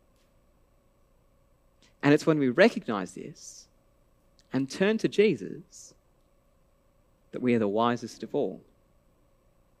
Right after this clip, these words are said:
We are told constantly in the Old Testament, the beginning of all wisdom is to fear the Lord, and to fear the Lord is to repent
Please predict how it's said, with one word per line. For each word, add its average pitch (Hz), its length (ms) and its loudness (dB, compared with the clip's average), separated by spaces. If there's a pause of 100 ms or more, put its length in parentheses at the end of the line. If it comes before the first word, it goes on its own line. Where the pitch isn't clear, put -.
(640)
We 165 100 6
are 165 40 6
told 165 320 4
constantly 135 720 -2
in 127 100 -2
the 123 120 0
Old 120 160 2
Testament, 127 440 -4
the - 60 -10
beginning 165 400 2
of 135 100 -2
all 127 140 -2
wisdom 117 400 -6
is 110 180 -10
to - 100 -12
fear 101 420 -4 (400)
the 127 80 -2
Lord, 131 540 2
and 123 280 -2 (280)
to - 80 -12
fear 202 320 2
the 139 120 0
Lord 98 280 -4
is 123 200 -6
to - 160 -10
repent - 520 -10